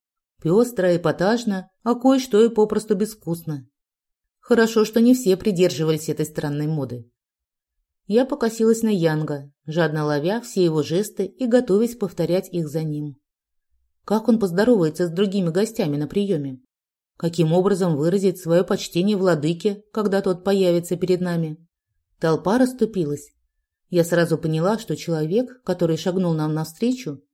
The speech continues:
и есть тот самый владыка, о котором я столько слышала. Его окружала невидимая, но ощутимая аура властности. Несмотря на невысокий рост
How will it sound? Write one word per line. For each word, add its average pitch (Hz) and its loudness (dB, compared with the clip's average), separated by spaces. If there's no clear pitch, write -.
и 247 2
есть 240 4
тот 170 0
самый 165 2
владыка, 170 0
о 165 -6
котором 165 -2
я 156 0
столько 165 -2
слышала. 147 -6
Его 165 4
окружала 160 0
невидимая, 160 -2
но 220 0
ощутимая 220 -2
аура 175 0
властности. 165 -6
Несмотря 175 0
на 254 10
невысокий 165 0
рост 202 -2